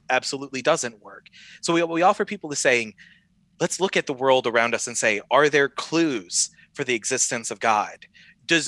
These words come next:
the understanding that, that, that something can be beautiful show us that there may be something like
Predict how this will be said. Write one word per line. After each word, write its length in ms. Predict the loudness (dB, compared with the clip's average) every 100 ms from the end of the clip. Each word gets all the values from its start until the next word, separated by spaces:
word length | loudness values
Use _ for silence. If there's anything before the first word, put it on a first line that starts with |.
| -6 -10
the 240 | -6 -2
understanding 560 | 0 2 0 0 0 0
that, 180 | -6 -4
that, 220 | -6 -2
that 160 | -4 -2
something 440 | -2 -2 -8 -8
can 400 | -8 -2 -2 -2
be 200 | -8 -14
beautiful 680 | -12 -8 -4 -4 -8 -12 -16 -20 -20 -4
show 240 | 2 2
us 80 | 2
that 140 | -2
there 120 | -2 0
may 240 | 0 -2
be 180 | -6 -8
something 440 | -4 -4 -4 -4
like 260 | -2 -4